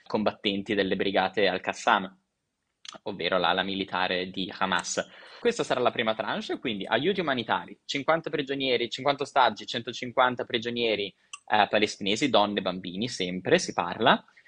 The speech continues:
e Israele ha detto: "Per ogni giorno in più di tregua, voi dovete liberare almeno dieci ostaggi israeliani."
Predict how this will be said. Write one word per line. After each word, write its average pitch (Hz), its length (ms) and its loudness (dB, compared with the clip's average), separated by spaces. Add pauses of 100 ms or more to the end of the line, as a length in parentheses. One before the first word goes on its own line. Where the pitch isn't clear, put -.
e 190 360 0
Israele 151 460 2
ha 120 40 4
detto: 92 520 -4
"Per 143 180 4
ogni 214 280 0
giorno 110 400 0
in 107 180 -8
più 135 260 -2 (480)
di 123 160 -2
tregua, 123 580 2 (300)
voi 160 320 4
dovete 156 440 2
liberare 160 880 2
almeno 180 840 0
dieci 135 380 0
ostaggi 131 760 -2 (140)
israeliani." 107 720 0